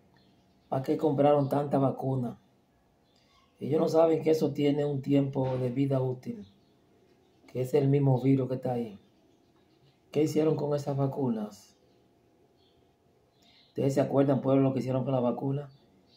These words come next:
Trataron de regalársela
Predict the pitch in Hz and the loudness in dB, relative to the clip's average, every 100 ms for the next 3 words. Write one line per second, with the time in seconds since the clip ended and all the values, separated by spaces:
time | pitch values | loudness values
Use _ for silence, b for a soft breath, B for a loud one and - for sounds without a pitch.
0 | _ - 131 98 131 156 170 151 151 156 | _ 2 4 4 4 4 4 4 4 0
1 | - - _ - 127 123 120 135 147 151 | -8 -20 _ -10 -6 -2 2 2 2 -2
2 | 143 143 139 | 0 -2 -6